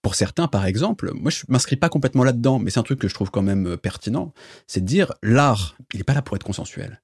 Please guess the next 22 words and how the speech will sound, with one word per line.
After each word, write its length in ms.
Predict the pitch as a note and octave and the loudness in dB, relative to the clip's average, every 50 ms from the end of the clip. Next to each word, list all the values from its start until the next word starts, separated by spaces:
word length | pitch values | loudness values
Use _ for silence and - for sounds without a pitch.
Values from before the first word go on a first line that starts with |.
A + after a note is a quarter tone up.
| _ _ | _ _
il 80 | - G2 | -10 -8
est 60 | G2 | -4
pas 120 | - A#2 | -2 -2
là 60 | C3 | -2
pour 140 | C#3 - G2+ | -2 -2 -2
mettre 160 | G2 G#2 - | -2 -2 -4
tout 40 | - | -6
le 60 | F#2+ | -6
monde 80 | F#2 F#2 | -6 -8
d'accord. 380 | F#2 - - - - - - _ _ - - - - - | -8 -10 -12 -14 -14 -16 -16 _ _ -20 -20 -20 -16 -2
Il 120 | - A#2+ | 2 4
doit 120 | A#2 A#2 C#3+ | 6 6 6
être 100 | C#3 - | 6 6
en 60 | C3 | 6
rupt-, 340 | A#2 B2+ C3 - - - - - | 6 6 6 4 0 -6 0 4
il, 120 | - B2 - - _ _ | 4 4 4 2 _ _
il 80 | - B2 | 2 4
doit 160 | A2+ A#2 C3+ | 6 6 6
être 140 | D#3+ - - | 4 4 4
en 60 | A#2 | 4
rupture, 600 | G#2 A#2+ A#2 - - - - - F#2+ F2+ E2+ - - - | 4 4 2 2 0 -4 -6 -4 -4 -4 -6 -10 -12 -6
l'art, 280 | F2 F#2 E2 F#2+ A2 | -4 -4 -4 -4 -6